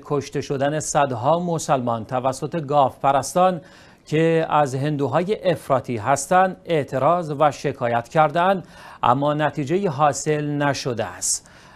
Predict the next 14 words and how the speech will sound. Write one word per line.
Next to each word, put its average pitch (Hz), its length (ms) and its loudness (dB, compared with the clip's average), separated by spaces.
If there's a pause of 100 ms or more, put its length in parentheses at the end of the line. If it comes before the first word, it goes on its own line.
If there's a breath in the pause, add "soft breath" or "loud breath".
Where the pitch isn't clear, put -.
(160)
در 135 240 4
جدیدترین 131 640 -2
اقدام 127 380 -2
مسلمان 127 680 -2
کشی 165 480 -4
که 156 160 -6
این 147 260 -4
بار 147 220 4
توسط 139 500 -4
پلیس 185 500 -4
هند 135 400 0
به 131 100 0
وقوع 123 380 0
پیوست، 180 640 2